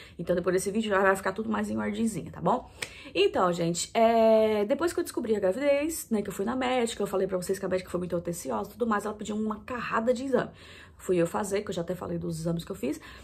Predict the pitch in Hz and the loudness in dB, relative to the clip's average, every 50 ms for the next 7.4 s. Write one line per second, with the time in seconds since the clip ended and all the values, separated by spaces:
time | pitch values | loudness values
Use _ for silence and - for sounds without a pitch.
0 | - - - 226 240 254 269 277 277 311 330 330 330 262 285 294 277 233 233 247 | -12 -4 0 2 4 4 6 6 4 2 2 0 -2 -2 0 0 0 0 0 0
1 | 262 254 - 285 254 240 233 220 240 240 - 269 311 - - - - 240 208 196 | -2 -2 -2 -2 0 0 0 0 0 -2 -2 -4 -2 0 2 2 2 2 2 2
2 | 175 156 147 151 175 165 165 180 175 185 185 185 185 196 220 214 - 196 208 214 | 0 0 0 -2 -2 0 0 0 0 0 -2 -2 -2 -2 -2 -4 -2 -2 -4 -2
3 | 202 214 208 196 190 190 196 190 175 185 190 - - - - - - - - - | -2 -2 -2 -2 -2 0 0 -2 -2 -2 -2 0 0 0 0 -2 -8 -20 -20 -20
4 | - - - - - - - - - - 285 381 427 359 - - - - - - | -20 -20 -20 -20 -20 -20 -20 -18 -6 2 4 4 6 6 4 2 -2 -14 -18 -20
5 | - - - - - - 269 262 285 339 - - 135 - - 160 165 - - 202 | -20 -20 -8 2 6 8 8 8 8 4 2 -4 -6 -6 -6 -6 -6 -4 -4 -4
6 | 185 175 202 247 269 - - 277 294 302 277 247 220 208 226 226 226 220 233 285 | 0 4 4 4 4 2 -4 -4 -4 -2 2 2 2 2 2 0 0 -2 -2 -2
7 | - - 226 - - - - - | -4 -4 -4 -4 -6 -10 -12 -10